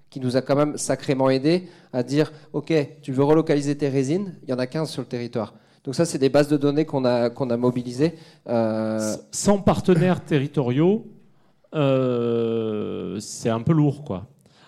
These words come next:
Speaker 2: Euh, donc, euh, parce que vous voyez que nous, on a fait, euh, pendant six mois une première étude pour débroussailler, et c'est les résultats de cette étude qui ont beaucoup alimenté, euh, notre capacité à délivrer la deuxième.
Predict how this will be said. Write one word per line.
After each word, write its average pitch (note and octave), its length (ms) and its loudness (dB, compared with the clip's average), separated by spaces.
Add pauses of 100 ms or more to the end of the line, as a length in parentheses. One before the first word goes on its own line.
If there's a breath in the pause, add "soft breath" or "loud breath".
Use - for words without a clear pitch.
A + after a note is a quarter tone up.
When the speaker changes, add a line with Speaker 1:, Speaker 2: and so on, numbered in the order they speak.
(140 soft breath)
Speaker 2:
Euh, G#2+ 640 -4
donc, A#2 420 -8
euh, A2 280 2
parce G#2+ 240 -2
que C#3 80 2
vous A#2 240 0
voyez D3+ 260 4
que C#3+ 100 -12
nous, F3+ 120 2
on E3+ 100 0
a C#3 80 2
fait, D3 300 4
euh, A#2 240 4
pendant B2 580 2
six F#3 300 -4
mois F#3 320 2
une C3+ 160 -4
première F3 400 0
étude E3+ 500 2
pour A#2 300 2
débroussailler, B2+ 760 2 (640 loud breath)
et D3 140 -2
c'est C#3 160 -2
les B2 100 4
résultats F3+ 520 2
de F3+ 80 -8
cette C#3 180 0
étude G#3+ 460 -4
qui - 180 -6
ont E3 160 0
beaucoup G#3+ 460 0
alimenté, G3 760 0 (120)
euh, C3 580 0
notre C3 220 -4
capacité D3 480 0
à F#3+ 60 0
délivrer D#3+ 300 2
la F3+ 120 4
deuxième. C3 480 0